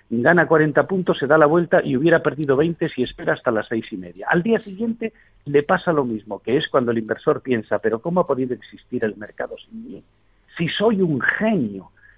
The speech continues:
Y bien, entonces el tercer día hace la misma cuestión,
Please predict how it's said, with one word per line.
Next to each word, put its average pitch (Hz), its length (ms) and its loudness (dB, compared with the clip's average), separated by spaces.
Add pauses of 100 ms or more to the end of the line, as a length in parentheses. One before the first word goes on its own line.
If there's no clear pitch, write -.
Y 113 60 -8
bien, 110 320 0
entonces 139 360 0
el 113 120 -2
tercer 151 380 -2
día 214 200 2
hace - 280 2
la 107 120 2
misma 143 340 0
cuestión, 208 500 -2